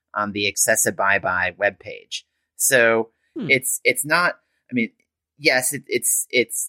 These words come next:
Speaker 1: to shame the overlays, um, and, and to call people's attention to just the variety of websites that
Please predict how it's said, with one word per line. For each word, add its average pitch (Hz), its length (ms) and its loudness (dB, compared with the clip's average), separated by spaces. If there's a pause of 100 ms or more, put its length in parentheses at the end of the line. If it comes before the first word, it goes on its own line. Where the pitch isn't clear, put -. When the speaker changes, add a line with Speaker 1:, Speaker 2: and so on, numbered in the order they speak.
Speaker 1:
to 117 280 -2
shame 143 560 0
the 104 220 -2
overlays, 104 720 0 (420)
um, 101 500 -2 (500)
and, 110 440 2
and 110 360 2 (140)
to 104 360 -4 (560)
call 120 300 2
people's 123 400 -4
attention 110 680 -4 (120)
to 98 260 -4
just - 380 0
the 113 80 2
variety 101 720 2
of - 120 -8
websites 95 840 2
that 92 200 0